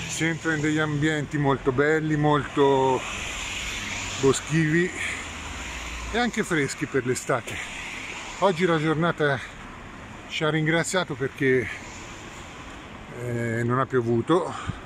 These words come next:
e poi è stata una giornata calda, calda, relativamente calda, quindi tutto bene.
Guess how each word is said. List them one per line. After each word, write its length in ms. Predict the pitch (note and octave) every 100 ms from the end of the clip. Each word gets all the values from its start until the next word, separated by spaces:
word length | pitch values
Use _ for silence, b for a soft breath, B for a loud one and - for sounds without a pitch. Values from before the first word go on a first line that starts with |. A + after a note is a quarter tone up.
| - - - - - -
e 120 | F#3
poi 380 | - D#3+ E3+ E3+
è 80 | C#3
stata 340 | - C#3+ B2+
una 100 | C3
giornata 640 | B2 B2+ B2+ B2 A#2 B2 A2+
calda, 460 | - A2 G#2+ F#2+ A2+ - - - - - - - - - - -
calda, 340 | C#3 A2+ A#2
relativamente 720 | C#3 C#3+ D3+ C3 C#3 C3 -
calda, 340 | - G#2 F#2+ -
quindi 320 | D3 B2+ A#2+
tutto 260 | C#3+ - A#2+
bene. 280 | A2+ F#2